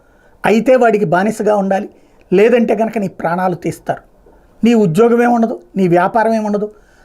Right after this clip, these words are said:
ఆఫ్ఘనిస్తాన్లో ప్రజలు నిద్రపోయారు, తాలిబన్లు రెచ్చిపోయారు. చివరికి డాక్టర్లు, సైంటిస్టులు, మహామహా ఉద్యోగాలు చేసినటువంటి మహిళలు ఈవేళ ఇళ్లల్లో కూర్చుని అంట్లు తోముకుంటున్నారు. ఎవరు దానికి బాధ్యత?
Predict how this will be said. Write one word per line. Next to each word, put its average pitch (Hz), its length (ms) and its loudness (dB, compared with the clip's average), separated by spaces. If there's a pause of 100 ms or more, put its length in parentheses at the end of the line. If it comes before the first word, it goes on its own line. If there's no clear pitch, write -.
(100)
ఆఫ్ఘనిస్తాన్లో 247 680 0
ప్రజలు 233 340 -2
నిద్రపోయారు, 196 760 0 (600)
తాలిబన్లు 226 460 2
రెచ్చిపోయారు. 190 680 0
చివరికి 254 720 -4 (680)
డాక్టర్లు, 220 680 0 (140)
సైంటిస్టులు, 226 760 0
మహామహా 220 680 -2
ఉద్యోగాలు 226 680 0
చేసినటువంటి 208 480 -2
మహిళలు - 380 -6 (420)
ఈవేళ 214 420 2
ఇళ్లల్లో 226 340 2
కూర్చుని 220 380 -6 (100)
అంట్లు 202 260 -4
తోముకుంటున్నారు. 175 680 -6 (880)
ఎవరు 170 220 2
దానికి 214 320 -2
బాధ్యత? 180 320 -2